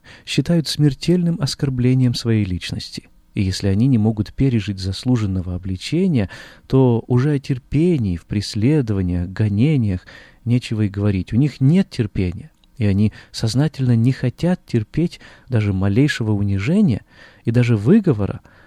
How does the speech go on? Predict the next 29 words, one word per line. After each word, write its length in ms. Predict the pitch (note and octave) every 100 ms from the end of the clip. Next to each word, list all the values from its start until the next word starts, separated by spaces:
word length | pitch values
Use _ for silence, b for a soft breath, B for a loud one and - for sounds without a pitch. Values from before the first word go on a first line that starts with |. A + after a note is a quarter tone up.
| b
а 60 | G2+
это 180 | G2+
говорит 380 | F#2+ G2 G2 G2
о 60 | G2
том, 200 | D3 D#3
что 200 | - B2
они 140 | C3+
находятся 540 | A#2 - G#2+ G#2 - G#2
в 80 |
плотском 600 | - A2+ G#2+ - C#3+ B2
состоянии. 760 | - A2 - A#2+ C#3 C3 G2+ G2+ - B B B A2
Бог 260 | D3+ G#3
спасения 760 | - - A#2 - G3+ G#3+ G#2 F#2
спасает 580 | - B2 - F#3 D3+ C3
людей 400 | B2+ B2 G3+ - B B _
в 80 |
первую 300 | G3 G#3 C3+
очередь 360 | D#3+ - E3 D#3+
от 260 | D3 C#3 -
их 240 | F#3 E3+
грехов, 480 | C#3+ E3 - E3+ G#2
а 80 | -
нетерпеливость 1040 | C3+ C3 A#2 - A2 B2+ G3 A#2 - - _ -
есть 280 | G#2 G2 -
такой 280 | G#2+ F3+ E3
же 120 | A2+
грех, 280 | G#2+ C3 -
как 180 | A2
ненависть, 720 | G2+ A2+ D3 C3 B2 - -